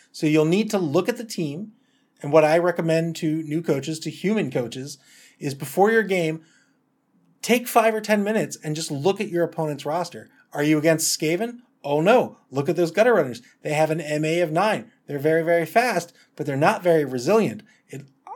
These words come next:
I'm going to have to play a bashy game. I want to take them off the pitch because they're faster than me, but I'm stronger than they are. Or if you're up against, say, Chaos, it's like, whoa, they're a lot stronger than I am. I don't want to give up these hits to them.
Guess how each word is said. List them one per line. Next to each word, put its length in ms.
I'm 280
going 200
to 60
have 140
to 80
play 520
a 180
bashy 360
game. 320
I 60
want 180
to 20
take 160
them 120
off 200
the 60
pitch 440
because 240
they're 100
faster 460
than 200
me, 280
but 120
I'm 180
stronger 520
than 180
they 200
are. 160
Or 440
if 180
you're 100
up 60
against, 280
say, 140
Chaos, 540
it's 120
like, 140
whoa, 400
they're 220
a 60
lot 240
stronger 360
than 160
I 180
am. 340
I 160
don't 160
want 120
to 80
give 160
up 140
these 220
hits 260
to 100
them. 320